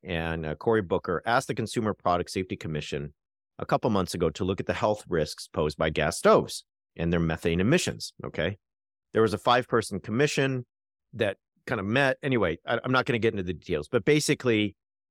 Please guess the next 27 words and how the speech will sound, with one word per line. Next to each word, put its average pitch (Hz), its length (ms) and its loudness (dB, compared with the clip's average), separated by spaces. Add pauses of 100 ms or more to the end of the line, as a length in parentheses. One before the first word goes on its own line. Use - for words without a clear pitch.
(100)
um, 90 360 0 (560)
there's 127 280 2
a, 127 200 4
there's 127 240 2
a 127 80 2 (240)
kind 180 160 0
of 123 80 0
growing 117 540 4
scientific 104 920 -2 (400)
consensus - 720 -4 (220)
that 90 260 0
gas 104 220 2
stoves 95 320 2
are 95 100 4 (240)
a 104 80 0
health 101 240 -2
risk. - 340 -10
They, 87 340 2
they 87 240 4
are 85 300 4 (160)
bad 98 240 2
for - 140 -4
respiratory 107 540 2
health. 107 360 0
They're 82 120 -4
bad 82 280 0
for 78 440 -2